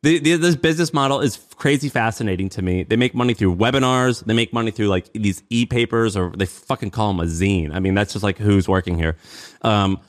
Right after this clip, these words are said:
so my next business, I already have started a company. It's, like, this community thing. I'm gonna add this, this style of company. I'm gonna add it to, uh, this is gonna be in our portfolio of products. Now, let me show you the last thing. Dude, last week,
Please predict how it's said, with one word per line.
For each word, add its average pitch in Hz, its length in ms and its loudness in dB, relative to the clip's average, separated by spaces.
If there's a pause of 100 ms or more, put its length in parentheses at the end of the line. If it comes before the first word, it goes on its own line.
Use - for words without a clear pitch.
(120)
so - 100 -6
my 120 140 2
next 160 280 0
business, 107 360 0
I 110 160 2
already 120 240 2
have 123 120 0
started 117 260 -2
a 117 40 -4
company. 98 340 -2
It's, 98 120 -4
like, 98 80 -8
this 107 140 -6
community 101 340 0
thing. 101 260 0 (120)
I'm 127 180 2
gonna 131 200 2
add 117 380 2
this, 107 380 0
this 113 420 -2 (200)
style 110 360 0
of 104 120 -4
company. 117 320 -4
I'm 107 100 -2
gonna 101 140 -4
add 95 200 -4
it 92 200 -8
to, 90 340 -2
uh, 82 280 -4 (360)
this 113 140 0
is 117 40 -6
gonna 117 180 2
be 107 140 0
in 107 80 2
our 95 140 0
portfolio 95 560 0
of 85 100 -2
products. 87 400 -6
Now, 120 120 -2
let 139 160 0
me 156 60 2
show 151 120 -2
you 139 80 0
the 113 100 -2
last 104 300 -2
thing. 90 160 -4 (320)
Dude, 113 240 2 (1200)
last 156 320 0
week, 127 500 0